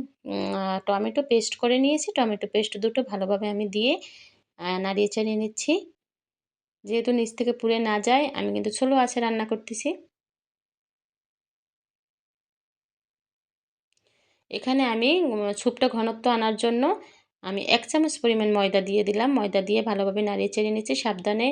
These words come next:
স্লো আঁচে করতে হবে, তা না হলে কিন্তু নিচ থেকে লেগে যেতে পারে ময়দা।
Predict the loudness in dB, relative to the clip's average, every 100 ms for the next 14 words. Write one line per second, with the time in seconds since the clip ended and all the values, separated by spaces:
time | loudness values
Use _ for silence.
0 | -4 -14 _ 2 6 6 6 0 -2 -2
1 | -2 2 2 2 -2 -2 -2 -2 -2 0
2 | -2 -2 -6 -2 0 0 -2 -4 -4 -2
3 | -2 -2 -6 -20 -20 _ -10 -8 -8